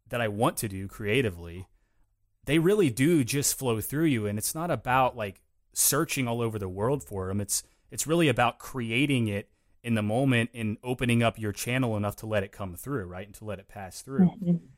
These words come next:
Speaker 1: And you went on to talk a little bit about, I think it was love, understanding, and perception, and how they all kind of come together in this space that you wanna open up. And so for people out there that maybe have no idea what they want to do, um,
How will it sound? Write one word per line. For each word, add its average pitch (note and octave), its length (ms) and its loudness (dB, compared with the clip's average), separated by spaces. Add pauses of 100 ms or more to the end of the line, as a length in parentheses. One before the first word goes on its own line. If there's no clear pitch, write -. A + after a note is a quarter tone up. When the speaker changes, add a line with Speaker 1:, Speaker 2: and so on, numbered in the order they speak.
(200)
Speaker 1:
And D3+ 160 -2
you G3 100 -2
went D4 160 0
on B3 140 2
to F3+ 80 2
talk D#3+ 320 0
a D3+ 40 -6
little C#3 200 -2
bit B2 120 -2
about, A2+ 400 2 (580)
I A#2 80 -10
think - 180 -8
it G3+ 80 -4
was A2 120 -4
love, A#2 640 2 (140)
understanding, A#2 920 -2
and A2+ 140 -10
perception, A2 580 -2
and G#2 100 -4
how B2 120 -2
they B2 120 0
all C#3+ 180 4
kind C3+ 220 -4
of A2 100 -4
come A#2+ 220 -4
together G#2 640 -2 (300)
in A2+ 180 2
this G2 160 0
space G#2+ 600 2
that G#2+ 160 -10
you G#2+ 100 -12
wanna A2 240 -6
open G#2+ 340 -4
up. F2+ 220 -6 (300)
And - 80 2
so E3 140 4
for F3 140 -2
people B3 340 0
out C#3 280 4
there A2+ 400 0 (720)
that C3 300 0 (160)
maybe E3+ 280 4
have D#3 160 4
no C#3 140 6
idea B2+ 340 4
what A2 220 -2
they G#2+ 100 -2
want G2+ 280 -4
to G#2+ 80 -8
do, F2 360 -8 (240)
um, F#2+ 360 -8